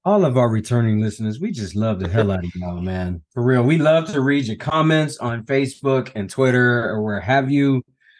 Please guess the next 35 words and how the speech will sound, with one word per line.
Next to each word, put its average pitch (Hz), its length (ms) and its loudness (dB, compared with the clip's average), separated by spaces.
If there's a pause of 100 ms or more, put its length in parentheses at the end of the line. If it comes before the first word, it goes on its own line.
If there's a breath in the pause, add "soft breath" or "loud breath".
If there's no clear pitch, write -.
(300 soft breath)
Okay, 120 560 2
we 147 140 -2
just 120 260 -2
love 127 300 2
to 107 60 -4
hear 110 300 -2
from 123 180 0
you 123 120 4
guys. 117 480 0
We 123 100 -2
love 127 240 0
that 110 160 -4
you 117 60 -6
guys 110 240 -2
enjoy 120 560 -2
listening 120 460 -4
to - 180 -12
us. 160 680 -2 (360)
You 196 60 0
know 220 80 4
what 214 40 6
I'm 196 60 4
saying? 190 340 2
So 151 400 -2 (500 soft breath)
we're 226 140 -4
gonna 233 140 0
talk 156 100 2
about 135 180 2
our 131 80 4
expectations 123 640 0
of 113 100 -4
what 123 160 0
we're 120 120 0
gonna 120 160 0
bring 117 320 0